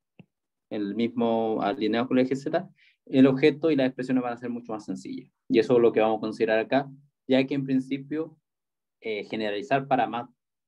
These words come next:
para el caso completamente, irnos al caso completamente general,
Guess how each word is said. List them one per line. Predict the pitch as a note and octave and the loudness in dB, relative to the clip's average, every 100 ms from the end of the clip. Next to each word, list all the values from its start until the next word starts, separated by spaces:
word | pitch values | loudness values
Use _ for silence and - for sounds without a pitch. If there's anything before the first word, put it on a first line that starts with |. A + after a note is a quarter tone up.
| _ _ _ | _ _ _
para | G2+ | -8
el | F#2+ | -6
caso | F#2 A2+ F#2+ | -4 -6 -8
completamente, | F2 G2 F#2+ A2 A#2 A#2 A#2 - A#2 | -8 -8 -6 -4 -4 -4 -6 -2 -2
irnos | A2 B2 C3 B2+ A2+ | 2 4 6 4 2
al | G#2 _ - | -8 _ -2
caso | A#2+ A#2 | -2 0
completamente | G2+ F#2 G#2 G#2+ G#2+ | -2 -2 -4 -4 -4
general, | A#2+ A#2 A#2+ C#3 | -4 -4 -2 -2